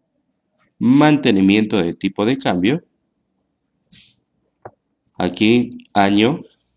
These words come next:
en este caso dos mil veintiuno, mes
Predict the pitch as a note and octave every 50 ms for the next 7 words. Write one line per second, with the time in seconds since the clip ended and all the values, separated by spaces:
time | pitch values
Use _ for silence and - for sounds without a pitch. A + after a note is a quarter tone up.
0 | _ - - F2+ E2+ E2+ E2+ E2 - F#2 E2+ F2 F2+ F2+ F2+ - A2 G#2+ G#2+ G2
1 | E2 E2+ E2 E2 E2 E2 E2 E2+ F2 F2+ F2+ C#3 C3+ B2+ E2+ C3 D#3 - _ _
2 | _ _ _ _ _ _ _ _ _ - - - _ - - _ _ _ _ _
3 | _ _ _ _ _ _ - - - G2 G2 G2+ G#2 G2+ - - - -